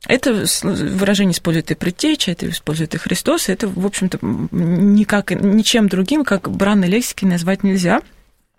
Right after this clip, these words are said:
А, но всё немножко интереснее. А, вообще, с, м, каким ар-, архаичным бестиарием всё интересно. Представление о том, ка-, как себя вели змеи, а, как они рождали,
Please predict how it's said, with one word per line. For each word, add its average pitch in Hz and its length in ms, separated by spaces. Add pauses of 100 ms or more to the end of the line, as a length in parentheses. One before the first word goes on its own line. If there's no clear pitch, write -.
(800)
А, 190 460
но 240 320
всё 233 140
немножко 233 320
интереснее. 185 720 (720)
А, - 260
вообще, 226 480 (160)
с, - 400
м, 190 800 (300)
каким 185 340
ар-, 185 200
архаичным 202 600
бестиарием 214 480
всё 175 200
интересно. 151 600 (480)
Представление 185 560
о 170 40
том, 175 200
ка-, 180 240
как 185 200
себя 170 220
вели 170 220
змеи, 202 520
а, 165 220
как 175 240
они 165 320
рождали, 190 640